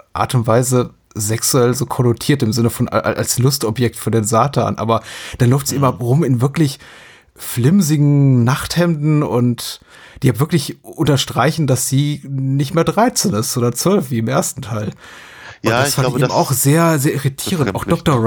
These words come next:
Speaker 1: Ruskin, also Louise Fletcher,
Speaker 2: Mhm.
Speaker 1: trägt auch gerne mal Ausschnitt bis zum Bauchnabel. Überhaupt
Speaker 2: Mhm.
Speaker 1: sehr, also
Speaker 2: Mhm.
Speaker 1: merkwürdige Kostümauswahl, muss ich sagen, ohne das jetzt irgendwie werten zu wollen.
Speaker 2: Pff, ich, ich, ich möcht's gerne werten, aber es ist mir, es ist
Speaker 1: Sehr
Speaker 2: mir vor allem
Speaker 1: grell
Speaker 2: auch
Speaker 1: geschminkt auch alle.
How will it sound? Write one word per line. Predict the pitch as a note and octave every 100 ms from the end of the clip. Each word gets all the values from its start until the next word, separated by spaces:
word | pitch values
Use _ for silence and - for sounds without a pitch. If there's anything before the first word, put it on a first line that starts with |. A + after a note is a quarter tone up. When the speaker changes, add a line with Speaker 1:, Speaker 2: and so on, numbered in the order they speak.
| D3
Speaker 1:
Ruskin, | - - A#2+ A#2
also | F#2 A2+
Louise | A2+ B2+ C3
Fletcher, | - D3+ - B2
Speaker 2:
Mhm. | G#2+
Speaker 1:
trägt | - C3
auch | A2 -
gerne | C3
mal | C#3
Ausschnitt | - C#3+ C#3 C#3
bis | C#3+ -
zum | A2
Bauchnabel. | A2+ A#2+ C#3+ D3+ D3+ D3
Überhaupt | - C3 A#2+ C3
Speaker 2:
Mhm. | F#2
Speaker 1:
sehr, | C3+ C3 B2+ A#2 - - -
also | - C3+
Speaker 2:
Mhm. | A#2+ D#3
Speaker 1:
merkwürdige | G3 F#3+ E3
Kostümauswahl, | D#3+ C#3 E3+ A2+ A2+ - G#2 G#2
muss | A2+
ich | A2+
sagen, | - G2+ G#2+
ohne | C#3 D3+
das | C#3
jetzt | C3+
irgendwie | B2+ B2+ A#2
werten | A#2 B2
zu | - A#2
wollen. | A#2 G#2+
Speaker 2:
Pff, | - - C3 A#2+ - - - -
ich, | - - -
ich, | - -
ich | -
möcht's | G2 - -
gerne | A#3 G2+ F2
werten, | F2 G2
aber | - F#2+ G2
es | F#2+
ist | G2+ G2+ G#2
mir, | A2+ G2+
es |
ist | A2+ G#2+
Speaker 1:
Sehr | E3
Speaker 2:
mir | D3+
vor |
allem | A#2+
Speaker 1:
grell | D#3
Speaker 2:
auch | E3+
Speaker 1:
geschminkt | C#3+ D#3 G#3+ G#3+
auch | -
alle. | G2 A2 G#2+